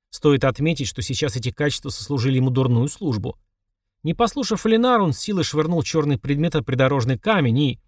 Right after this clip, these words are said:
«Вниз! Всем лечь!» прорезал воздух неистовый вопль Ленара.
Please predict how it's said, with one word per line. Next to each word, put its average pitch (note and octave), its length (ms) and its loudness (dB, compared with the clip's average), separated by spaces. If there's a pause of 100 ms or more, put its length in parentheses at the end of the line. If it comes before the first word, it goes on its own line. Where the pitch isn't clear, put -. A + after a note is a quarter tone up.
(580)
«Вниз! D4 600 2
Всем D#4 400 -2
лечь!» E4 800 0
прорезал B2+ 500 2
воздух C#3 380 0
неистовый C3+ 420 2
вопль C3+ 320 0
Ленара. C3+ 440 0